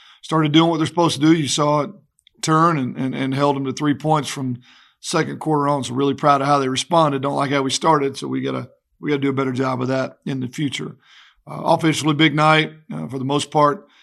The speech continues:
Uh, you know, we successfully moved the ball all night long, uh, did a good job of being balanced,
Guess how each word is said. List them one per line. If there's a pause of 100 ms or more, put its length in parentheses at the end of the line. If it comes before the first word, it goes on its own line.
(240)
Uh, (300)
you
know,
we
successfully
moved
the
ball
all
night
long, (500)
uh,
did
a
good
job
of
being
balanced,